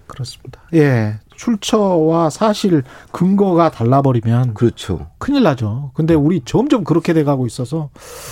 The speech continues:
Speaker 1: 저도 참 언론인의 한 사람으로서 <laughs> 걱정입니다. 이거 계속 이렇게 가면 커뮤니케이션이, 소통이 전혀 안 될 텐데.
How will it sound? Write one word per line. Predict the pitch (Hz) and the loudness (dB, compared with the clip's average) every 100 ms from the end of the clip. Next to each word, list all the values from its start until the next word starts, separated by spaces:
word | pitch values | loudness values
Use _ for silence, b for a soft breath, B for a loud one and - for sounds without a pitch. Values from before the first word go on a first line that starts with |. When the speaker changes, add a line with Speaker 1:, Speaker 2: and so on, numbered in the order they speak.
| B B B | B B B
Speaker 1:
저도 | - 147 156 | -4 -2 0
참 | 170 160 | -2 -2
언론인의 | 135 135 160 156 151 147 | 0 2 2 2 0 0
한 | 147 | -2
사람으로서 | 180 185 147 - - - - | 0 -2 -2 -8 -14 -14 -16
<laughs> | _ - | _ -4
걱정입니다. | 147 - 208 165 135 110 131 | -2 0 0 0 -2 -2 -2
이거 | 139 135 127 b b b - | -2 -2 -4 b b b -2
계속 | 160 185 143 | 0 0 2
이렇게 | 170 175 185 151 | 0 0 0 0
가면 | - 143 | 0 -2
커뮤니케이션이, | - 240 262 208 196 165 147 170 131 b b b | -2 -2 0 0 0 0 0 0 -4 b b b
소통이 | - 285 - 320 | -4 0 2 2
전혀 | - 151 | 2 0
안 | 214 113 | 0 0
될 | 143 | 0
텐데. | 254 196 123 | 0 -2 -2